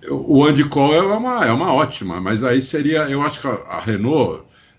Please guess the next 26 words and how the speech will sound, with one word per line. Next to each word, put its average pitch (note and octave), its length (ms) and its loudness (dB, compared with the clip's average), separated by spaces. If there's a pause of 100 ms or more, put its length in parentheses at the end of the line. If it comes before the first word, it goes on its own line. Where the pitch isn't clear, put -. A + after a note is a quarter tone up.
uma E2 220 -12
equipe - 260 -10
francesa, G2+ 560 -2
francesa A#2 480 -2
é A2 40 2
muito D#3 360 4
orgulhoso, G2 800 2
né? G2 240 -8 (1200)
É, C#2 480 -12 (100)
acho A2 260 -4
difícil D3 800 -4 (440)
que - 100 -14
a, C#2 80 -10 (240)
que, - 160 -14
que - 140 -14
a, C#2+ 160 -10 (720)
eu, G#2+ 260 0
eu A#2 200 2
acho - 180 -4
que F#3 80 2
a F3+ 40 4
Renault D#3 360 2
deveria E3 480 6
até F2+ 160 -8
fazer D2+ 400 -10
isso, - 240 -18